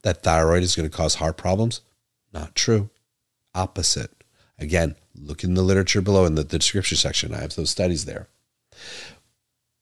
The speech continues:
We also think that, uh, um, by taking testosterone,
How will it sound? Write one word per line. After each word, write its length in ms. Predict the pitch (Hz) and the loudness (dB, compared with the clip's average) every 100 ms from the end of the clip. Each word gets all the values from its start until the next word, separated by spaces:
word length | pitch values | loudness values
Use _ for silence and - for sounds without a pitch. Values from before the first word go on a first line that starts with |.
| - | -6
We 180 | 92 87 | 0 2
also 340 | 87 90 101 | 4 2 0
think 300 | 85 95 90 | 0 0 0
that, 300 | - 85 - | 2 0 0
uh, 320 | 85 82 78 - | -2 0 -2 -6
um, 500 | - 80 76 107 - - _ _ | -4 -2 -2 -6 -12 -20 _ _
by 180 | - 95 | -4 -4
taking 340 | 85 98 90 85 | -2 -2 -2 -2
testosterone, 760 | 87 - 90 123 - 80 78 | -2 -4 -2 -2 -2 -2 -2